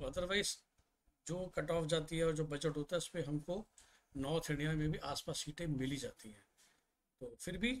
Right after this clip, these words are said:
आप भरना चाहें, you are most welcome, भरिए। हमारी मदद या हमारे जो clients हैं उनके लिए हम भरते ही हैं। और हमें contact करना आप जानते ही हैं, नाइन सिक्स फ़ोर थ्री थ्री सिक्स टू थ्री टू ज़ीरो पे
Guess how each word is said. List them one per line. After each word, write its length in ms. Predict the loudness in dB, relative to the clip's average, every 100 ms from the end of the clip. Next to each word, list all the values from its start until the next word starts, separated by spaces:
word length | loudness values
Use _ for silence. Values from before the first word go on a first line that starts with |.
| -2
आप 180 | -2 0
भरना 220 | 0 2
चाहें, 280 | 2 2 2
you 140 | 4 2
are 80 | 2
most 280 | 0 -2 0
welcome, 320 | 0 0 -4 -6 _ -20 -20 _ _ _ _ _ _ -2
भरिए। 240 | 2 2 0 -4 _ _
हमारी 260 | -6 0 2
मदद 320 | 2 2 0 -2 -10
या 80 | -10
हमारे 280 | -6 -4 -4
जो 100 | -4
clients 320 | -2 -2 -2
हैं 60 | -4
उनके 120 | -4
लिए 80 | -4
हम 80 | -4
भरते 260 | -4 0
ही 100 | 0
हैं। 160 | 0 -4 -14 -20 -20 _ _ -18
और 240 | -16 -16 -20 -20 -12 -4
हमें 180 | -2
contact 340 | 0 2 2 2
करना 200 | 0 0
आप 120 | 0
जानते 320 | 0 0 0
ही 100 | 2
हैं, 80 | 2
नाइन 220 | 2 2
सिक्स 200 | 0 -2
फ़ोर 140 | -2 -2
थ्री 180 | 0 -2
थ्री 220 | -2 -2
सिक्स 240 | -2 -4
टू 120 | -2 -2
थ्री 120 | -2
टू 180 | 0 2
ज़ीरो 280 | 2 2 -2 -8 _ -20 -18 -20 _ _
पे 40 | -12